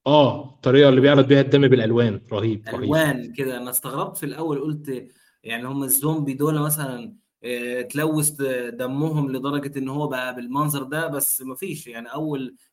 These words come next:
Speaker 2: تاني مشهد فيه الدم ده أنا استوعبت، فهمت يعني إن هو مش عايز يبين الدم، ما بقاش، مش عايز يخليه مثلًا أنمي كده حاد، لا، لا، عايزه يخليه كده عادي، هو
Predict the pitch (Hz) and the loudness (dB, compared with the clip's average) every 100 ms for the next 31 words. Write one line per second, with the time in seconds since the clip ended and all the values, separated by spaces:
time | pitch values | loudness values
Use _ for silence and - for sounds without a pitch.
0 | _ 165 190 180 175 202 - 143 - 185 | _ 0 0 0 -2 -4 -6 -10 -6 -4
1 | 165 151 139 135 143 196 180 175 185 165 | -2 -2 -4 -4 -4 -4 -4 -6 -6 -4
2 | 151 143 131 147 - - 143 139 135 127 | -4 -4 -6 -8 -12 -10 -8 -8 -8 -12
3 | 117 - _ _ _ 123 151 147 147 165 | -12 -20 _ _ _ -4 -2 -2 -2 -2
4 | 156 151 156 135 - 135 120 110 101 _ | -2 0 -2 -2 -6 -10 -12 -12 -18 _
5 | 117 117 120 147 147 - 131 160 147 - | _ -20 -14 -10 -10 -8 -4 -4 -6 -10
6 | 127 151 151 151 139 127 - _ _ _ | -6 -4 -2 -4 -8 -12 -16 _ _ _
7 | - 139 143 147 143 - - 135 123 - | -10 -6 -6 -6 -8 -10 -10 -8 -8 -6
8 | 147 156 143 127 143 139 - 117 135 - | -2 -2 -2 -6 -8 -10 -14 -14 -14 -12
9 | 131 120 117 113 104 98 92 107 117 110 | -10 -10 -12 -12 -16 -20 _ _ -18 -18